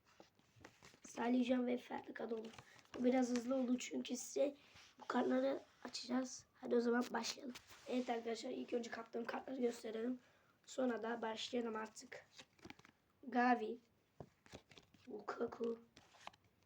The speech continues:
Cenk Tosun. More-,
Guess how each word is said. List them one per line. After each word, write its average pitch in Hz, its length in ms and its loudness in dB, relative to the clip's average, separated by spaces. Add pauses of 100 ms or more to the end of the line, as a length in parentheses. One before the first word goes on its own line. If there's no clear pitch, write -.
(1900)
Cenk 226 240 -2
Tosun. 254 460 0 (1500)
More-, 214 500 -4